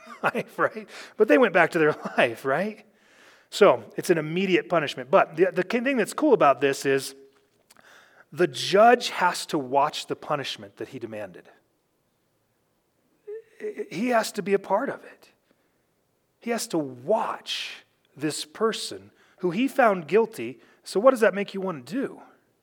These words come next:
It makes you want to make sure the guy's really guilty, right? You really want to make sure you believe this guy's guilty, 'cause you have to sit there and watch him take this whooping.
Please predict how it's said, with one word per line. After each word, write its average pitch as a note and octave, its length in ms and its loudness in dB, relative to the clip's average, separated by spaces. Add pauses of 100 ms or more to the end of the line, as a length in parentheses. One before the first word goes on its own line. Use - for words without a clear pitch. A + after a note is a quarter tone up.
(840)
It F#3 240 -12
makes G#3 340 -4
you G3 80 -2
want D#3+ 180 -2
to D3 40 -6
make D3+ 200 -2
sure F3+ 340 0
the C3+ 140 -2
guy's C3+ 320 -2
really C#3 320 -2
guilty, A2+ 560 -8
right? C#3+ 500 -14 (960)
You D3 260 -10
really G#3+ 340 2
want F3 160 2
to D3+ 40 -4
make D3 160 -2
sure B3 240 -4
you D#3+ 140 -2
believe D#3 220 -2
this D3 140 -6
guy's B2+ 260 -2
guilty, E3 560 -10 (380)
'cause C3+ 140 -14
you C#4 60 -2
have B3+ 80 0
to - 80 -10
sit E3+ 220 -4
there D3+ 120 -4
and C#3 140 -6
watch D#3+ 300 -6
him C#3+ 120 -10
take F#3+ 380 -12
this B2+ 400 -8 (400)
whooping. D#3 440 0